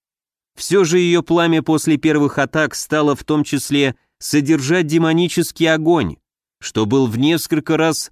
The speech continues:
разрушительнее обычной стихийной атаки. И все же, несмотря на его слова, играть только от обороны маг тьмы не был намерен. Все же эта стихия довольно универсальна, и, на мой взгляд, в атаке дает больше преимуществ,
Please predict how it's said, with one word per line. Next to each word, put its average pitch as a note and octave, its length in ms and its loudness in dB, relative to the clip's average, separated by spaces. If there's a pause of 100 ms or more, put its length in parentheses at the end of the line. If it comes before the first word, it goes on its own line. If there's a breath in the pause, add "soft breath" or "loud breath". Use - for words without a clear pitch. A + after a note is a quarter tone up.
разрушительнее D3+ 1040 0
обычной C3+ 440 -2
стихийной A#2 640 -2
атаки. F#2+ 560 -6 (800)
И - 140 -2
все G#3+ 280 -2
же, F#3 140 0
несмотря D#3 600 0
на D3+ 120 2
его B2+ 180 0
слова, C#3 480 -2
играть C3+ 340 0
только D#3 380 0
от C#3 120 -2
обороны D3 640 0 (200)
маг C3+ 300 0
тьмы F#3+ 280 -2
не G3 160 0
был D#3+ 200 0
намерен. G2 580 0 (480)
Все D3+ 260 -2
же C#3 140 0
эта D3+ 200 0
стихия C#3+ 480 0
довольно C3 440 2
универсальна, C#3 880 0 (340)
и, G#2 160 0
на D3+ 140 2
мой G#3 180 0
взгляд, D#3 420 -2
в D3+ 60 -2
атаке D#3+ 380 0
дает D3 320 2
больше D3 360 0
преимуществ, C3+ 800 -2